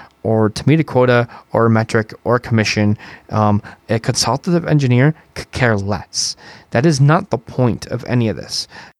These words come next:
If you're being a consultative engineer, these, these things that we're talking about in terms of, like, money, bonus, commission, and then quota or metric,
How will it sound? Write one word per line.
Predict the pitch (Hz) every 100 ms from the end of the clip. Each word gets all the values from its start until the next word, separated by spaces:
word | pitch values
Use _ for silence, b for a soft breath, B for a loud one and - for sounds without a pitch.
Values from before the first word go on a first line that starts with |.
| _ _
If | 135 -
you're | 214
being | 233 220
a | 151
consultative | - 123 110 117 131 123
engineer, | 120 117 110 107 127 B B -
these, | 139 190 180
these | - 175 214
things | - 180 196 170
that | -
we're | 127
talking | 135 135 -
about | 151 143 -
in | 120
terms | 131 127
of, | 120 110
like, | 104 120
money, | 113 113 120 120
bonus, | - 113 117 113
commission, | - 117 110 - 120
and | 113
then | 107
quota | 107 - 120 123
or | 117
metric, | 117 107 127